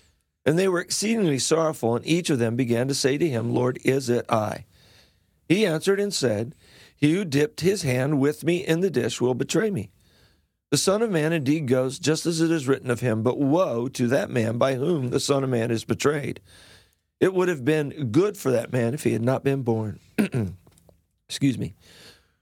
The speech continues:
Then Judas, who was betraying him, answered and said,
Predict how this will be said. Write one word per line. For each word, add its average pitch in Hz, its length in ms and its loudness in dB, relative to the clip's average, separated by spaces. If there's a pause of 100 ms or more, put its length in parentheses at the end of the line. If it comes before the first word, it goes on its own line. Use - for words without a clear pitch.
Then 190 300 2
Judas, 143 380 0
who 151 100 4
was 139 120 -2
betraying 165 480 0
him, 120 240 0
answered 135 380 0
and 123 140 -2
said, 165 440 -2